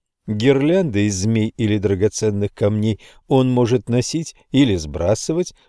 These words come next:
по своей воле. Как мог он быть рождённым, когда он творец несотворённых? Шива — моя любовь».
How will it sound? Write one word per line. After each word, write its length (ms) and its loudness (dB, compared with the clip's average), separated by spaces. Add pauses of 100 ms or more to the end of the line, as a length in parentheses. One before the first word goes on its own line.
(120)
по 160 2
своей 440 2
воле. 380 0 (480)
Как 300 2
мог 320 -4 (140)
он 300 0
быть 240 0
рождённым, 720 0
когда 360 0
он 320 0 (360)
творец 600 2
несотворённых? 1200 -2 (380)
Шива — 640 2
моя 380 0
любовь». 520 -4